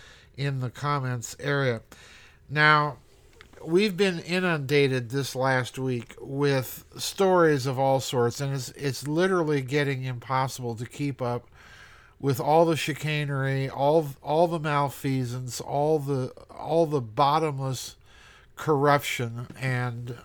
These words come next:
uh, quite honestly, evil that's going on in this country and other countries in the West. We've seen the most recent addition to the Arkansas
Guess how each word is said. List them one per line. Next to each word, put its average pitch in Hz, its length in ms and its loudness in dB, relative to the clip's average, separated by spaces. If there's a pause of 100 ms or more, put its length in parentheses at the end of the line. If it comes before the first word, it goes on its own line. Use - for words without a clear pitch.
uh, 120 420 -8 (500)
quite 175 320 2
honestly, 139 560 -4
evil 123 680 -4 (720)
that's 127 220 0
going 147 480 0
on 123 760 -4
in 123 500 -6 (140)
this 131 300 -2
country 127 600 -4
and 120 340 -6
other 127 360 -4
countries 120 500 -6
in 120 260 -8
the 113 100 -6
West. 113 420 -4
We've 127 180 -4
seen 131 440 -6 (760)
the 127 180 -6
most 135 360 -2
recent 147 640 -4
addition 135 640 -4 (1040)
to 156 300 2
the 135 280 0
Arkansas 135 760 2